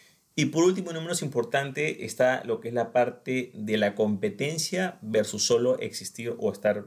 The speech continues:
presente. Hay una gran diferencia entre tener, eh, digamos, vamos a poner así, ¿no? Una mascota o un animal, digamos, eh,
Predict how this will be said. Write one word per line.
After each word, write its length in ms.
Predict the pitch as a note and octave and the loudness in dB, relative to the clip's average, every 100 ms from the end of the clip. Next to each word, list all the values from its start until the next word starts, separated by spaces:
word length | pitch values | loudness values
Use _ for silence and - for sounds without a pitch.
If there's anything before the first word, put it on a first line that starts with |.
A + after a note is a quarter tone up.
| - | -2
presente. 540 | G#2 F#2 F#2 E2 - _ _ _ _ _ | 0 2 0 -2 -14 _ _ _ _ _
Hay 140 | - A#2 | -2 0
una 140 | C#3 | 2
gran 200 | C3 C3+ | 2 0
diferencia 540 | C#3+ C3+ C3 C3+ C3 D3 | 0 0 0 0 0 0
entre 200 | C3 A#2 | 0 -2
tener, 420 | G2+ G#2 A#2+ - | 0 2 0 -2
eh, 320 | G#2 F#2+ F#2+ | -4 0 0
digamos, 600 | F#2+ G2 A#2 A#2 A2+ - - | 0 0 2 0 -2 -6 -10
vamos 200 | G#2+ A2 A2 | 0 2 2
a 40 | |
poner 160 | G#2 G#2 | 4 2
así, 220 | G2+ G2 | 2 0
¿no? 300 | F2+ F#2+ - | -2 -4 -6
Una 640 | G2+ G#2+ A2+ A#2+ B2 A#2+ | -8 -4 -2 -2 0 0
mascota 560 | G#2+ G2+ B2 B2+ B2 A2+ | 0 2 4 4 4 0
o 40 | |
un 120 | G#2 | 0
animal, 360 | A2+ A2+ A#2 B2 | -4 -4 -2 -2
digamos, 640 | A2 G#2 G#2+ A#2 A#2 - | 0 0 0 -2 -6 -10
eh, 340 | - F#2 F2+ | -8 -6 -6